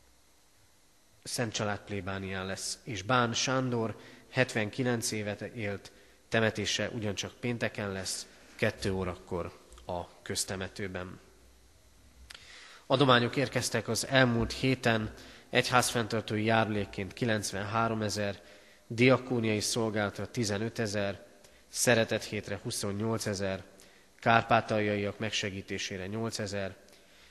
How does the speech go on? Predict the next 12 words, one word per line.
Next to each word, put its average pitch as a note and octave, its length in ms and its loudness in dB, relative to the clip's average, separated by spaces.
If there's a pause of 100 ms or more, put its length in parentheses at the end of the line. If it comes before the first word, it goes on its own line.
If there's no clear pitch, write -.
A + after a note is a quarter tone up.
(120)
gyülekezeti A2+ 640 2
újságra G2+ 460 -4
huszonhatezer, G2 1120 -4 (380)
és - 180 -2
a F#2+ 120 0
gyülekezeti G#2 920 -2
nyári G2 520 -4
nagytáborra F#2+ 840 -6 (360)
tizenhatezer F#2+ 1040 -4
forint. F#2 520 -10 (880)
Még B2 360 0
két - 560 2